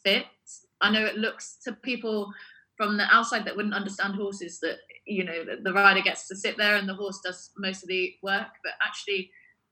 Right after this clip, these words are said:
you have to be really strong. You have to have so much balance. You, the, like, your balance has to be in the center. If you,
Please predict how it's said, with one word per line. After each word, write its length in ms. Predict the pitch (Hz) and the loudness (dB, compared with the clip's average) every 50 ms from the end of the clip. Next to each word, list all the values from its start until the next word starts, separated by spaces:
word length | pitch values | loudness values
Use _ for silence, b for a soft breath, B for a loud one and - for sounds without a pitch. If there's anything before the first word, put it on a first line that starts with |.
| _ | _
you 220 | - - - 208 208 | -10 -6 -4 -4 -4
have 200 | 196 226 226 - - | -2 -4 -6 -6 -6
to 60 | 190 | -6
be 100 | 208 208 | -4 -2
really 220 | 202 208 202 202 | 0 0 0 0
strong. 460 | 208 - - - 196 190 196 196 190 | -2 -4 -6 -4 -4 -2 -2 -2 -2
You 140 | 190 190 190 | -2 -2 0
have 200 | 196 190 190 - - | -2 -4 -4 -4 -4
to 300 | 180 185 180 170 170 - | -2 -2 0 -2 -2 -4
have 140 | - 185 196 | -8 -10 -12
so 140 | - - 196 | -10 -8 -8
much 260 | 190 - - - - - | -8 -8 -10 -4 2 6
balance. 720 | 202 208 214 226 240 233 226 220 - - - - - - - | 6 6 6 6 2 0 -2 -4 -8 -16 -18 -18 -18 -14 -8
You, 380 | 190 185 185 185 180 180 175 180 _ _ _ _ _ _ _ - | -4 0 0 0 0 0 -4 -6 _ _ _ _ _ _ _ -6
the, 260 | 180 190 180 185 190 214 - - _ | -2 0 0 0 0 -4 -10 -4 _
like, 180 | - - 165 - - _ _ _ _ - - _ - 214 | -2 0 0 -2 -8 _ _ _ _ -20 -20 _ -16 -10
your 180 | 202 196 190 190 | -8 -8 -4 0
balance 300 | 202 202 190 196 196 - | 2 2 2 2 -2 -8
has 100 | 190 - | -12 -10
to 60 | - | -6
be 80 | 180 180 | -4 -4
in 80 | 175 | -4
the 60 | 170 165 | -6 -8
center. 800 | - - 240 233 226 220 220 214 233 220 220 220 220 220 214 220 - | -6 -2 -2 0 0 -2 -4 -4 0 2 2 2 2 2 0 -4 -6
If 120 | 208 - - | -10 -10 -8
you, 320 | 220 220 220 220 220 220 | -4 -4 -2 -2 -2 -4